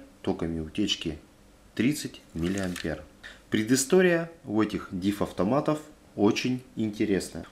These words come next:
У одного из моих зрителей возникли сомнения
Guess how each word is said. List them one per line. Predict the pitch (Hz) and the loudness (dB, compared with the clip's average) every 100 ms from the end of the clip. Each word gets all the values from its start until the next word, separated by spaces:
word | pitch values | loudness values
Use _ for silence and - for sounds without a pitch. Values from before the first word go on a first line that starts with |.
| - | 2
У | |
одного | 101 107 196 208 | 2 4 4 4
из | 110 | 4
моих | 117 151 107 | 2 2 2
зрителей | 92 104 147 139 135 - | 2 2 2 -2 -4 -8
возникли | 101 92 98 143 190 180 | -2 2 4 6 4 4
сомнения | 151 - 139 127 98 85 73 | 4 2 2 4 2 0 -4